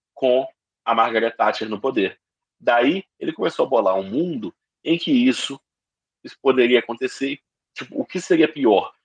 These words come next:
O que que poderia acontecer num mundo desse? Daí a gente tem que contextualizar o, o momento que a Inglaterra vivia.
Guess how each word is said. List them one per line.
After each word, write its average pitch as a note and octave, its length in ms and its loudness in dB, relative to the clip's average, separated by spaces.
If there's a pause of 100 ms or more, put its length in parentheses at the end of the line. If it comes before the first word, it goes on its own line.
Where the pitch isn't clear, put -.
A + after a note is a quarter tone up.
(160)
O - 60 -20
que F3+ 140 -12
que - 80 -20
poderia D#3+ 300 0
acontecer B2 500 -6
num A#2+ 120 -4
mundo A2 320 -4
desse? F#2+ 320 -6 (460)
Daí A#2+ 260 2
a D#3+ 60 4
gente D#3+ 220 -2
tem D3+ 120 -4
que - 80 -20
contextualizar A#2 880 -4 (360)
o, A#2+ 240 -2 (400)
o A2+ 300 2
momento B2+ 640 0
que C3+ 80 -8
a C3+ 40 -4
Inglaterra B2 520 0
vivia. A2 560 -2